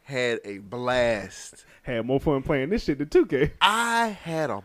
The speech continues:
Speaker 1: blast playing live. And I ain't said that in years. It's been years since I've said that.
Speaker 2: I played, uh, I played Live eighteen, and I was like, "Eh, hey."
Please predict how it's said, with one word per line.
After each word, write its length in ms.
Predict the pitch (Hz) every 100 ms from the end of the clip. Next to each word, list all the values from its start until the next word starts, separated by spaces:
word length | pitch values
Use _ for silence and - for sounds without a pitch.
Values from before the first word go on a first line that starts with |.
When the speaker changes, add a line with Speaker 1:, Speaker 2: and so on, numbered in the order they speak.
| 101
Speaker 1:
blast 800 | 127 170 196 202 180 151 -
playing 540 | - 160 165 151 151 143 _ -
live. 640 | 110 131 247 208 101 87 - _ - _ _ _
And 180 | 151 139
I 240 | 135 254 320
ain't 240 | 202 165
said 280 | - 160 151
that 140 | 247
in 240 | 147 101 98
years. 600 | 120 254 180 - - - _ _ _ _ _ _ _ _ _ _ 104 104 -
It's 180 | 269
been 360 | 156 135 107 110
years 540 | 123 160 240 233 135 120
since 140 | 117
I've 160 | 113 104
said 260 | - 98
that. 240 | 87 87 -
Speaker 2:
I 100 | 131
played, 800 | 143 - 190 202 214 220 226 226
uh, 600 | 190 185 175 170 165 160 151 - _ _ -
I 60 | 165
played 200 | 185 170
Live 240 | 175 180
eighteen, 600 | 165 180 214 214 214 208 -
and 160 | - 208
I 100 | 294
was 100 | 320
like, 240 | 320 - - _ _ - - 784 784 784
"Eh, 40 | -
hey." 440 | 440 453 415 190